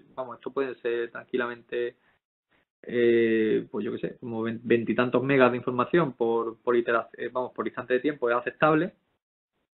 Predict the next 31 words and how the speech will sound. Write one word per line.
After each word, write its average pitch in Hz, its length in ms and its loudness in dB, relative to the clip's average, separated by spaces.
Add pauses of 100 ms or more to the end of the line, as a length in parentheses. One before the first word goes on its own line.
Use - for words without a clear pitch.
(120)
y 139 140 -2
otras 139 320 0
a 143 40 0
lo 139 100 0
mejor 131 260 -6
en 143 100 -4
las 131 120 -4
que - 160 -18
no, 120 180 -10
en 110 60 -10
las 110 140 -12
que - 120 -16
es 117 60 -12
un 123 100 -12
uso 127 160 -10
excesivo, 120 480 -6
¿no? 156 180 -4 (760)
Eh, 113 1000 2
pero 135 220 8
bueno, 135 260 4
esa, 139 220 2
esa 135 220 0
es 156 40 2
un 147 60 -4
poco 135 180 -2
la 127 80 0
gracia 127 240 -2
también 123 300 -12
de 120 60 -10
este 120 180 -10
campo. 117 400 -8